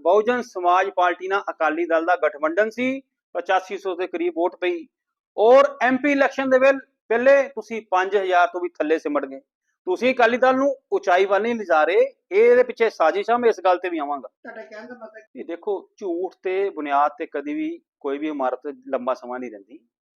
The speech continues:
Speaker 1: ਲੀਡਰ ਬਣਨਾ ਚਾਹੁੰਦੇ ਹੋ, ਲੀਡਰ ਬਣੋ, ਆਓ ਲੋਕਾਂ ਦੇ ਵਿੱਚ ਵਿਚਰੋ। ਤੁਸੀਂ ਗੱਲ ਕਰਦੇ ਹੋ ਯਾਰ, ਤੁਸੀਂ ਕਹਿੰਦੇ ਹੋ ਕਿ ਰਾਣਾ ਗੁਰਜੀਤ ਸਿੰਘ ਜੀ ਸਹੁੰ ਖਾ ਲੈਣ।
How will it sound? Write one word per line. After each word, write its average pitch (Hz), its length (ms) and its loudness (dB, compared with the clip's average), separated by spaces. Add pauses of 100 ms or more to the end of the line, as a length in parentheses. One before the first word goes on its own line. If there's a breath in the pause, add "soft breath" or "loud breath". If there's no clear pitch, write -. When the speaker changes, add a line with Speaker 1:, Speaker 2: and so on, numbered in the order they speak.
(200)
Speaker 1:
ਲੀਡਰ 226 320 4
ਬਣਨਾ 226 280 2
ਚਾਹੁੰਦੇ 233 320 0
ਹੋ, 254 220 2 (140)
ਲੀਡਰ 185 340 2
ਬਣੋ, 202 400 2 (380)
ਆਓ 214 320 6
ਲੋਕਾਂ 196 320 4
ਦੇ 196 160 2
ਵਿੱਚ 170 200 -10
ਵਿਚਰੋ। 143 460 -8 (420)
ਤੁਸੀਂ 190 220 -6
ਗੱਲ 247 220 4
ਕਰਦੇ 254 280 2
ਹੋ 269 80 4
ਯਾਰ, 262 200 2 (420)
ਤੁਸੀਂ 226 220 -2
ਕਹਿੰਦੇ 269 240 4
ਹੋ 277 120 4
ਕਿ 285 300 0 (340)
ਰਾਣਾ 220 200 4
ਗੁਰਜੀਤ 233 320 -4
ਸਿੰਘ 240 180 0
ਜੀ 262 80 -2
ਸਹੁੰ 269 240 2
ਖਾ 247 120 -2
ਲੈਣ। 233 180 0